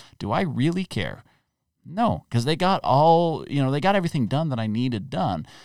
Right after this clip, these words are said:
But that's kinda on me to determine what actually needs to be done.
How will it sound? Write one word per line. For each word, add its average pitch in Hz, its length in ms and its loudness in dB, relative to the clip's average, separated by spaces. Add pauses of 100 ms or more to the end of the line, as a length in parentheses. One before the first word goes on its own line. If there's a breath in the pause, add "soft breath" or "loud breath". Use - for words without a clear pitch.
(400 loud breath)
But 120 280 2 (200)
that's 147 180 -12
kinda 233 200 -4
on 107 280 0
me 127 260 2
to 101 120 -4
determine 104 480 -4
what 95 200 -6
actually 123 440 -2
needs 104 540 -2
to 98 120 -10
be 107 280 -8
done. - 520 -6